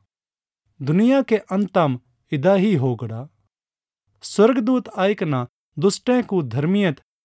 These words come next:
न्यारे करंगड़े, और बुरे लोकें को आगू किया भटिया में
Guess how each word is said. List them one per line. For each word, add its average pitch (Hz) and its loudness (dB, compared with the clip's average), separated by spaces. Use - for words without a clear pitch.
न्यारे 151 2
करंगड़े, 123 -6
और 143 0
बुरे 196 2
लोकें 214 0
को 123 -4
आगू 170 -2
किया 190 0
भटिया 160 0
में 117 -4